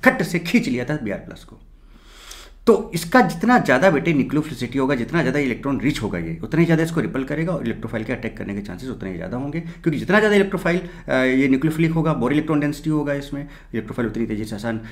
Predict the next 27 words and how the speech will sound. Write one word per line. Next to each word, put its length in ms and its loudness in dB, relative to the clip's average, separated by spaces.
आसानी 260 0
से 100 -4
अटैक 220 -2
करेगा 200 2
और 100 4
दूसरा 220 -2
ये 300 4
बॉन्ड 260 -4
आसानी 220 -10
से 100 -10
टूटेगा 320 -8
भी, 180 -14
उतना 180 2
ही 60 8
ज़्यादा 160 6
इसको 160 0
ये 80 4
पोलराइज 380 0
करके 180 -6
तोड़ 200 -4
देगा। 220 -10
So 140 -2
reactivity 440 4
of 140 6
alkene 340 4
with 240 0
halogen, 340 0